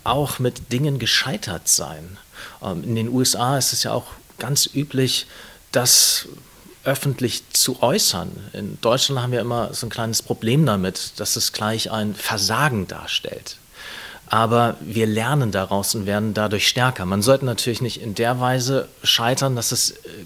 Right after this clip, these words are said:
gleich die totale Existenz kostet. Das wäre dann ein Schritt zu weit. Aber Fehler zu machen, die wir ein Stück weit begrenzen können und daraus lernen, ist etwas sehr Positives.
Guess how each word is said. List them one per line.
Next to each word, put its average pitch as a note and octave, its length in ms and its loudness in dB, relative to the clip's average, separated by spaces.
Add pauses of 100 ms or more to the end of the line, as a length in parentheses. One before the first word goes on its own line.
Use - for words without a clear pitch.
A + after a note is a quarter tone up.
gleich A2+ 280 0
die A#2 100 -6
totale A#2 420 -2
Existenz - 680 6
kostet. - 540 0
Das A#2 180 4
wäre A#2 140 6
dann A2+ 180 4
ein G#2 160 0
Schritt - 300 4
zu G2+ 220 2
weit. G#2 420 2 (400)
Aber G#2 480 4 (280)
Fehler C3+ 680 2 (240)
zu - 180 0
machen, C#3 680 0
die A2 100 -4
wir A2 120 2
ein F#2+ 100 -4
Stück - 260 0
weit A2 180 0
begrenzen B2 540 -2
können B2 240 -4
und G2+ 120 -2
daraus G#2+ 300 0
lernen, A2 260 2
ist A2+ 120 0
etwas - 260 -4
sehr G#2+ 120 -2
Positives. - 680 0